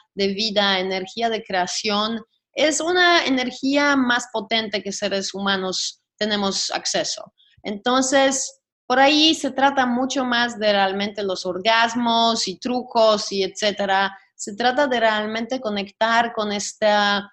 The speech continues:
esencia, con esta energía poderosa, con tu propia ver-, verdad, eh, y no solo conectar con ella, pero poder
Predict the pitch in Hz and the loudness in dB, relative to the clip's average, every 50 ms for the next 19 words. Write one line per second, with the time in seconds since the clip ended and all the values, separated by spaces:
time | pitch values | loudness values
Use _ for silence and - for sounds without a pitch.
0 | _ _ - 208 202 - - 214 202 196 196 - 185 170 160 - 196 196 196 196 | _ _ -10 -8 -6 -2 0 0 0 0 -2 -4 -4 -6 -6 -4 -6 -6 -4 -6
1 | 196 196 - 208 202 208 208 208 202 202 - 226 226 220 214 214 208 196 202 190 | -6 -4 -2 -2 -2 -2 -4 -4 -6 -6 -6 -2 -2 -2 -2 -2 -2 -2 -2 -2
2 | 190 185 170 175 175 170 170 - - 190 190 190 196 185 - 226 220 214 202 - | -2 -2 -2 -2 -4 -4 -4 -6 -6 -6 -4 -4 -6 -8 -8 -8 -8 -8 -8 -6
3 | 202 214 214 208 - 226 214 214 208 208 208 208 - - - _ _ - 185 190 | -4 -4 -2 -2 -2 0 2 4 4 4 2 0 -4 -10 -20 _ _ -10 -4 0
4 | 214 220 214 214 - - 196 185 214 214 202 196 202 202 202 202 190 185 185 - | 2 2 2 0 -2 -4 0 2 2 2 4 4 4 4 4 4 2 2 -2 -6
5 | - - _ _ _ _ _ - 185 185 185 185 185 190 185 - - - 220 214 | -14 -20 _ _ _ _ _ 0 2 2 4 4 4 2 2 0 -2 -6 -6 -4
6 | 214 214 214 214 214 214 214 214 185 - - _ _ _ _ _ _ - 214 220 | -2 0 0 0 0 0 -2 -2 -4 -8 -14 _ _ _ _ _ _ -8 -6 -4
7 | 220 226 226 - - 269 285 277 277 262 247 240 220 214 - - 262 277 285 277 | -2 -2 -2 -2 0 2 2 2 2 2 0 0 -2 -2 0 2 4 4 4 2
8 | 269 254 240 240 247 247 254 254 240 - 233 226 214 214 214 208 - - - 214 | 0 -2 -2 -2 0 0 2 0 0 2 2 2 2 4 2 2 0 -2 0 2
9 | 214 214 214 220 226 233 233 233 233 240 | 2 4 4 6 6 6 6 4 4 0